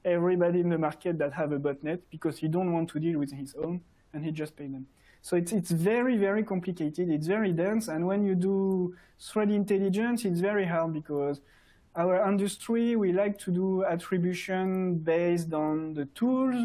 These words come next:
because we like attributing stuff to Emotet or Dreambot. But at the end, you can see that doesn't make any sense if you don't attribute to a carder at the end. And it's very hard to do this attribution. Today, I can see what's going on because Back Zoo make a huge mistake.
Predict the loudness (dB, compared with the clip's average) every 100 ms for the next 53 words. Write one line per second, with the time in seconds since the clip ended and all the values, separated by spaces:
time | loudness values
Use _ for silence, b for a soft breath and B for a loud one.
0 | -4 -6 -4 0 0 0 0 0 0 0
1 | -4 -4 -4 -4 -4 -8 -8 -10 -10 -8
2 | -4 -4 -2 -2 -2 -6 -12 -10 -4 -2
3 | -4 b b b -4 0 2 2 2 0
4 | -6 -2 0 0 0 0 0 -2 -6 -12
5 | -12 -8 -8 -8 -20 _ -14 -2 0 2
6 | 0 0 0 0 2 0 -2 -2 0 -2
7 | -4 -6 -6 -4 -4 -6 -12 -14 -16 _
8 | b b _ -6 0 2 2 0 -2 2
9 | 4 4 2 0 -2 0 0 -2 -8 -16
10 | -14 -14 -16 -20 b b b 2 4 4
11 | 2 2 0 0 0 2 2 2 2 0
12 | 2 2 2 2 0 2 2 2 -2 -2
13 | 0 -2 -2 -8 -4 0 0 0 -4 -4
14 | -6